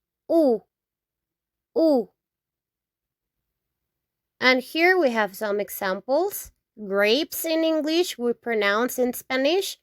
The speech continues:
uvas, uvas, uvas.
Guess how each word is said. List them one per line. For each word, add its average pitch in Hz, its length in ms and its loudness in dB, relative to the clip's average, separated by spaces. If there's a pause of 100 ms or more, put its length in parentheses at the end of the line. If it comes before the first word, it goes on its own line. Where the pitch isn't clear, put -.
(760)
uvas, 233 760 0 (1300)
uvas, 240 880 4 (1400)
uvas. 240 840 2